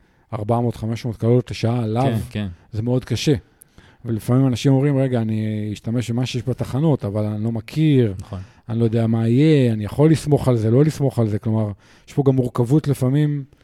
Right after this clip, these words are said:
Speaker 1: טכנית, לוגיסטית,
Speaker 2: אתה,
Speaker 1: כאילו.
Speaker 2: אתה מה זה צודק, כי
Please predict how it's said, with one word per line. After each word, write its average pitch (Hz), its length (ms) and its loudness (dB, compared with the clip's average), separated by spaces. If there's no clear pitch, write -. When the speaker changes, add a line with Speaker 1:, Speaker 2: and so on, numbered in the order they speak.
Speaker 1:
טכנית, 139 540 0
לוגיסטית, 113 440 0
Speaker 2:
אתה, 90 180 -8
Speaker 1:
כאילו. 92 160 -8
Speaker 2:
אתה 95 180 -10
מה 107 140 -4
זה 120 100 -8
צודק, 98 360 -10
כי 95 120 -16